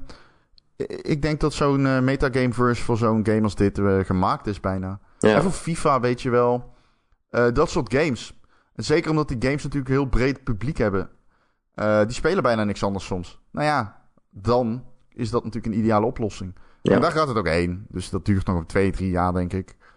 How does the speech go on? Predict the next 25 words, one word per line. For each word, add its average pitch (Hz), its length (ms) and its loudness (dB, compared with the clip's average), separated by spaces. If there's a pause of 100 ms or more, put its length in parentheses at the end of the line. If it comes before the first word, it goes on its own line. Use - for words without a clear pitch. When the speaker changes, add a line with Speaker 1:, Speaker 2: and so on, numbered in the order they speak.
(320)
Speaker 1:
Misschien, 92 460 -6
misschien 101 340 0
Speaker 2:
Ja, 143 160 6
Speaker 1:
nog 101 80 2
Speaker 2:
ik 101 60 0
bedoel, 98 220 4
Speaker 1:
sneller. 101 220 0
Speaker 2:
eh, 101 60 -4
Battlefield 107 600 -2
is 104 120 -6
het - 120 -4
ook - 140 0
al 104 80 0
aan 95 60 -2
het 98 80 0
doen, 101 140 0
toch? 131 180 -6
Met 110 160 -2
die, 101 240 4
ehm, 98 340 -2
ik - 1200 -16
ben 98 120 4
even - 160 0
kwijt, 101 300 -2
Portal. 98 680 -4